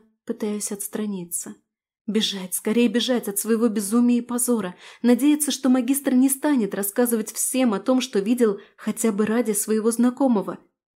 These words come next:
Почувствовав моё трепыхание, Роан в первый момент сжал меня сильнее, словно не желая отпускать, и только потом решительным движением задвинул за спину.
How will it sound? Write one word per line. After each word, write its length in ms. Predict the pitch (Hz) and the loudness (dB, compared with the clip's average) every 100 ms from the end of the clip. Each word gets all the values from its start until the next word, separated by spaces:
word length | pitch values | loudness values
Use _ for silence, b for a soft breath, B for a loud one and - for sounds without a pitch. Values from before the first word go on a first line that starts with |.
| _ - | _ -8
Почувствовав 680 | 208 - 254 - 226 226 | -6 -2 -4 0 0 0
моё 220 | 226 220 226 | 2 2 2
трепыхание, 720 | 226 214 214 - 277 254 247 | -2 -4 -4 -2 0 2 4
Роан 300 | 226 262 254 | 4 2 2
в 80 | 247 | 0
первый 300 | 254 254 247 | 0 2 2
момент 360 | 240 240 254 | 2 2 2
сжал 380 | 240 190 220 262 | 0 -2 -2 -2
меня 280 | 240 240 240 | 0 0 0
сильнее, 640 | 240 247 240 226 196 180 - - | -2 -2 -2 -2 -4 -8 -16 -8
словно 420 | - 220 220 226 | -6 -2 0 0
не 140 | 226 | 0
желая 340 | 226 233 240 190 | -2 -4 -6 -8
отпускать, 640 | - 214 - 196 180 - _ _ _ | -12 -18 -16 -16 -18 -20 _ _ _
и 100 | 202 | -2
только 300 | 202 233 220 | 2 2 2
потом 400 | 214 214 208 233 | -2 -2 -2 -2
решительным 640 | 180 175 247 240 202 202 202 | 0 -2 -2 0 0 2 0
движением 560 | 190 185 226 240 240 | 0 0 0 2 0
задвинул 520 | 214 214 185 180 180 | 0 -2 -2 -4 -4
за 180 | 170 190 | -6 -8
спину. 500 | 202 - 175 170 190 | -8 -8 -10 -10 -12